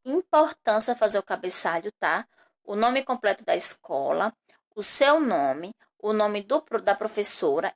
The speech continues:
e a data, tá? E a primeira questão é,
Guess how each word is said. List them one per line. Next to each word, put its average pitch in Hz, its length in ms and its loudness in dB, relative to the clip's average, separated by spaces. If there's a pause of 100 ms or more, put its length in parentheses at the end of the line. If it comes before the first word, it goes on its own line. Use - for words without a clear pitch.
e 220 100 -2
a 247 100 4
data, - 460 -10 (460)
tá? 180 300 0 (400)
E 226 160 2
a 233 100 6
primeira 247 380 2
questão 247 500 0
é, 127 160 0